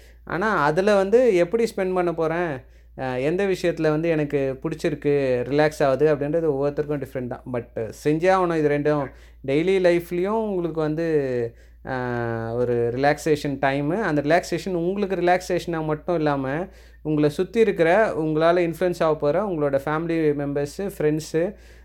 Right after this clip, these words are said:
அவங்க ஃபங்க்ஷன் நடத்தினாலும் ஏதோ ஒண்ணு சரி, அவங்க கூட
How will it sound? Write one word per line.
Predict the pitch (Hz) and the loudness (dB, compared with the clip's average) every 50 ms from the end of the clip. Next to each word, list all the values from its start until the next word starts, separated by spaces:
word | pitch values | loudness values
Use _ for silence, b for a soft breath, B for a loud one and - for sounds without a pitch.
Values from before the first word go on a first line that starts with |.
| b - | b -6
அவங்க | - 151 151 151 151 147 147 143 139 131 131 127 127 123 123 120 - | -2 0 2 2 2 2 4 4 4 4 2 0 -2 -4 -4 -4 -4
ஃபங்க்ஷன் | 147 143 143 - - | -4 -4 -2 -2 -2
நடத்தினாலும் | 156 147 147 143 143 147 147 151 151 160 180 196 | 0 0 0 0 -2 -2 -2 -2 -2 0 0 0
ஏதோ | 185 180 175 185 190 196 | 0 2 2 0 0 0
ஒண்ணு | 190 185 | -2 -4
சரி, | 180 - 185 180 170 - - | -4 -2 -2 -2 -2 -2 -2
அவங்க | 139 143 143 151 147 | -2 0 2 2 2
கூட | 143 147 156 | 0 0 0